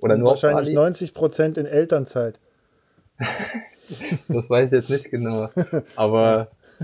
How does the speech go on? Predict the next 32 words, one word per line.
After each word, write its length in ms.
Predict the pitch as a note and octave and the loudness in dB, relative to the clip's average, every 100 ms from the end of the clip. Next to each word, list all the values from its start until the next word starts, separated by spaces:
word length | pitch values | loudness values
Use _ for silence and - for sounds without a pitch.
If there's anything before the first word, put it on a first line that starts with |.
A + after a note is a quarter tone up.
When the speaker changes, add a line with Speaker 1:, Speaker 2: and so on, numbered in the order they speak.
| - _ E3 - | -14 _ -16 -6
Speaker 1:
naja, 440 | A#2+ B2 C#3 B2 - | 2 4 4 2 -2
was 200 | B2+ C#3 | 4 4
ich 100 | C3+ | 4
sagen 340 | C#3+ C#3 C3 | 4 4 4
wollte, 600 | B2+ C3+ C3+ B2 A2+ A#2+ A#2 | 4 2 2 0 0 -6 -8
wie 140 | B2 | -6
gesagt, 320 | A#2+ A#2+ A2+ | -2 -4 -4
Sumatra 540 | B2+ C3+ B2 - A#2+ A#2+ | -6 -6 -4 0 0 2
war 380 | A#2 A2+ A2+ - _ _ _ _ _ | 0 -4 -6 -14 _ _ _ _ _
echt 260 | - A#2 A#2+ | -6 -6 -4
super. 460 | A#2+ A#2+ C3+ B2+ B2 _ _ _ _ _ _ - _ | -8 0 2 2 -4 _ _ _ _ _ _ -20 _
Ja, 180 | - A#2+ | 0 2
und 140 | G#2+ A2 | 2 0
das 120 | G#2+ | 0
war 80 | A#2 | 0
auch 140 | A#2+ | 2
ein 100 | G2+ | 0
Highlight 420 | G#2 A#2 B2 A#2 | -4 -2 -2 -2
halt, 300 | A#2 G#2 G#2 _ _ _ | -2 -2 -4 _ _ _
weiß 180 | - A#2+ | -12 -8
nicht, 300 | A2+ G#2 - | -6 -6 -6
auch 200 | A#2 A2+ | -6 -4
wieder 180 | B2+ A#2 | 0 0
so, 340 | A2 A2+ G#2+ - _ _ _ _ _ | 2 0 0 -2 _ _ _ _ _
es 80 | _ | _
gibt 180 | - A2+ | -4 0
wenig, 300 | A#2 B2 A2+ | 0 2 2
was 180 | A#2+ A#2+ | 0 0
da 140 | A#2 | 2
irgendwie 280 | A#2 A#2 A2 | 2 2 -2
falsch 360 | G#2+ G#2 B2 B2 | -6 -2 -2 -2
ist. 320 | A#2 G#2 _ | -6 -6 _